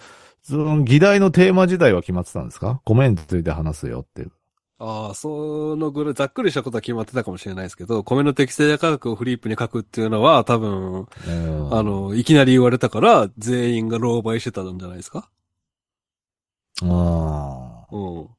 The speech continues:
Speaker 2: で、二千円って書いた山本太郎。まあ、これもなんか、消費者に届けて、えっと、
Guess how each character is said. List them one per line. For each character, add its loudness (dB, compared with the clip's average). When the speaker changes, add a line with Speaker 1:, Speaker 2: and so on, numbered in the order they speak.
Speaker 2:
で、 4
二 2
千 4
円 4
っ -10
て -2
書 4
い 0
た -2
山 -4
本 -8
太 -2
郎。 -6
ま -8
あ、 -2
こ 6
れ 8
も 6
な 6
ん -2
か、 -6
消 2
費 0
者 2
に -2
届 2
け -20
て、 4
え -8
っ -8
と、 -4